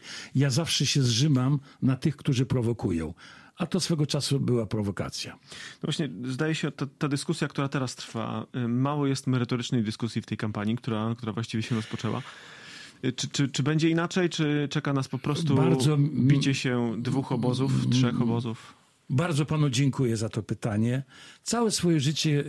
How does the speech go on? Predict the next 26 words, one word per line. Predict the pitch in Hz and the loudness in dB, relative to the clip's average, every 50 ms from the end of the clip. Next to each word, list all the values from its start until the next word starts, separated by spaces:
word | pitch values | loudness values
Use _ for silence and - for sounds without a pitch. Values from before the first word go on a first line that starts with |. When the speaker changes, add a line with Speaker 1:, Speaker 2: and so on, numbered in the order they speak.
| 127 123 | -4 -4
Speaker 1:
kierowałem | - 151 139 135 123 131 143 135 131 123 | 0 0 0 0 0 0 0 2 2 0
się | - - 135 | 0 0 -2
pragmatyką | - 147 143 139 123 127 131 127 - - 139 123 - 151 160 165 160 - - - - - - - _ _ | -2 0 -2 0 0 0 0 0 0 -2 -2 0 0 0 0 0 -2 -4 -8 -16 -20 -20 -20 -20 _ _
i | - 165 170 185 | -2 0 2 2
jakimiś | 190 190 - - 208 196 185 - | 2 0 0 0 2 2 2 2
tam | - - 170 160 | 0 0 0 0
w | |
życiu | 127 127 165 - 160 151 | 2 0 0 0 0 0
dokonaniami | 143 143 - 147 143 147 143 135 131 123 120 123 127 143 156 170 - - - | 0 0 0 0 2 4 4 4 4 4 4 4 4 4 4 2 0 -2 0
i | 147 139 143 135 - - - | 2 2 4 4 2 0 0
ja | 135 135 143 147 | 2 2 4 4
bardzo | 131 165 170 175 143 151 | 2 2 0 0 0 0
chętnie | 143 - - 170 170 - - - 139 139 135 131 | 0 0 0 0 0 0 0 0 2 2 4 4
lubię | 131 147 147 131 127 135 127 131 131 - - - - - - | 4 2 2 2 2 2 0 0 -4 -8 -16 -20 -16 -8 -4
rozmawiać | - 127 135 131 107 120 135 135 131 123 143 147 139 - - - - | 0 0 2 2 4 4 4 4 4 2 2 0 0 -2 -4 0 0
na | 127 131 147 - | 0 0 0 0
argumenty, | - 147 143 131 120 147 135 143 143 143 139 135 - 160 165 160 - - - - - - - - | 0 0 0 2 4 4 4 6 6 4 4 4 2 2 2 2 0 -6 -18 -20 -18 -10 -4 -4
natomiast | 131 127 - 151 147 151 139 - - - _ _ _ _ - | -2 -2 0 0 0 0 0 -2 -4 -8 _ _ _ _ 2
nie | 147 151 160 165 165 156 | 4 4 6 6 6 6
lubię | 165 180 185 151 147 160 160 160 147 - - | 6 4 4 4 4 4 4 2 0 -2 -2
rozmawiać, | - 131 131 139 110 127 147 156 151 135 143 135 - - - - - - | 0 0 2 2 2 2 2 2 2 2 2 0 0 -2 -4 -4 -4 -2
y, | 127 127 127 127 120 131 135 127 - | -2 -2 -2 -2 -2 -4 -4 -4 -4
w | - | -6
sposób | - - - 151 139 - 143 127 117 | -6 -4 -4 -2 0 0 -2 0 0
zaczepny, | - 110 151 139 - - 139 131 117 - - 151 160 175 202 220 214 - - - - - - - - - | 0 0 0 0 0 -2 -2 -2 -4 -2 0 0 2 2 2 0 -4 -8 -16 -20 -20 -18 -20 -12 -4 -2
złośliwy, | 127 98 95 131 139 160 147 - - 135 143 143 135 127 156 175 190 196 | 0 2 4 4 4 4 4 2 2 4 4 4 4 4 2 2 0 -2